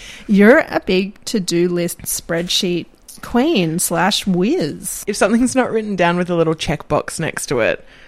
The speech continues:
Speaker 2: it, it's, it doesn't exist to me and it's never gonna get done. I've recently tried to, um, to transfer my, my lists and my goal setting, ew, the word goal setting, to <laughs> Notion, an app that I have heard a lot about and seen a lot of, like,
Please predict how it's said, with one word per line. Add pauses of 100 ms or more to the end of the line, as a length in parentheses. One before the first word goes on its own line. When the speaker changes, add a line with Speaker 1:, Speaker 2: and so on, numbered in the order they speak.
(360)
Speaker 2:
it,
it's,
it
doesn't
exist
to
me
and
it's
never
gonna
get
done. (400)
I've
recently
tried
to,
um, (120)
to
transfer
my, (100)
my
lists
and
my
goal
setting, (640)
ew,
the
word
goal
setting, (380)
to
<laughs>
Notion,
an
app
that
I
have
heard
a
lot
about
and
seen
a
lot
of,
like,